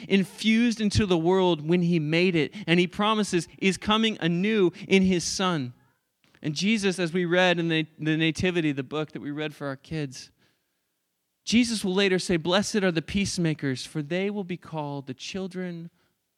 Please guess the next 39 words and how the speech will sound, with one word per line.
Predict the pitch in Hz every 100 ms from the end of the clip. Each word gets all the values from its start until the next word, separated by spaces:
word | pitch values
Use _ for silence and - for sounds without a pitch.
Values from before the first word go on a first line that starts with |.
| _
of | 123
God." | - 113 110 131 _ _ _ _ _ _ _ _ _ _ _ _ _ _
And | - 170
so | 170
there | 151 165 - -
is | 196 208
a | - 165
way | 156 165
to | 156 147
peace | - 151 151 -
this | 131 -
morning. | 131 123 113 127 _ _ _ _ _ 180
And | - 185
that's | 240 -
the | 175
big | 135 185 208 190
peace, | 214 220 220 - - - -
the | 170
big | 156 220 202
societal | - 175 - 175 180 185 196
and | - 156
cultural | - 190 185 208 196 185
peace | - 190 196 -
that | -
we | 160 160
long | 135 147 180
for, | 180 190 202 208
the | 180
security | - 151 - 202 208 202
and | 156
safety. | - 180 185 190 - - -
But | 180
friends, | 226 202
that's | 202 220
the | 190
peace | - 208 208
that | - -
meets | 151 196 214 -
you | 190 185